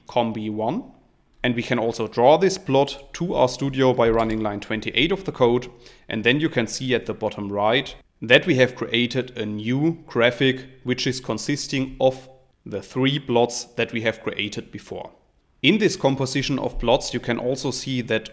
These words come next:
all the plots are shown side by side, so in the same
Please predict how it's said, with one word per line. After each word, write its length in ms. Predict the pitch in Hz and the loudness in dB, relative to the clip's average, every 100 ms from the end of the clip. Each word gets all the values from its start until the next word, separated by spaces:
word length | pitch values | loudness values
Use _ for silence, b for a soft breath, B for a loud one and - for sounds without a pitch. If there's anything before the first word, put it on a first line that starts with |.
| - | -4
all 280 | 120 117 143 | 0 2 2
the 160 | 131 | 2
plots 480 | 127 120 123 127 - | 0 2 2 2 -4
are 400 | - 110 107 110 - _ | -4 0 0 -2 -10 _
shown 360 | - - 113 110 | -12 -2 0 0
side 380 | - 110 104 - | -2 -2 -2 -4
by 160 | 104 | -8
side, 460 | 95 - 107 147 208 | -6 -6 -2 -2 -2
so 220 | - 107 | -4 -4
in 120 | 104 | -4
the 100 | 104 | -8
same 600 | 104 - 110 107 107 110 | -6 -4 -4 -2 -4 -8